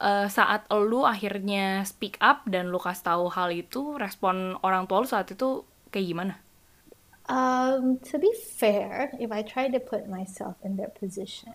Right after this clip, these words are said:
Speaker 2: menurut gue itu kayak sesuatu yang so out of their comfort zone.
Speaker 1: Hmm.
Speaker 2: You know, completely unimaginable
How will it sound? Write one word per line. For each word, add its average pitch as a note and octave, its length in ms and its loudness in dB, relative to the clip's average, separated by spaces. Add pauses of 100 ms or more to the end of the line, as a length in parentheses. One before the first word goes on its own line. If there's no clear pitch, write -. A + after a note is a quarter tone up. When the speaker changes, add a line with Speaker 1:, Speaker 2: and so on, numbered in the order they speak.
Speaker 2:
menurut G3+ 320 -6
gue A3+ 240 0
itu A#3+ 80 -8
kayak - 240 -6
sesuatu G3+ 640 -6
yang G#3+ 320 -2 (400)
so - 400 -4
out G3+ 160 2
of - 400 -6
their F#3 240 -2
comfort - 480 -8
zone. - 320 -8
Speaker 1:
Hmm. F3+ 560 -4
Speaker 2:
You G#3 80 -2
know, F#3+ 240 -2
completely C#4 560 2
unimaginable G#3 1120 2